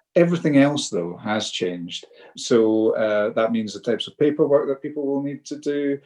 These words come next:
the types of process that they'll need to go through,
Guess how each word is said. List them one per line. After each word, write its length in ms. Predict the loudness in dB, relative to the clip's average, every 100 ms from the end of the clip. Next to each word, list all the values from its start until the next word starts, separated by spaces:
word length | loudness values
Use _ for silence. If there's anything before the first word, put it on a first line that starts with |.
| _ _
the 100 | -10
types 320 | -2 -2 -2
of 80 | -6 0
process 420 | 2 4 4 4
that 100 | 0
they'll 160 | 0 0
need 180 | -2
to 100 | -2
go 180 | 0 2
through, 540 | 0 2 6 8 6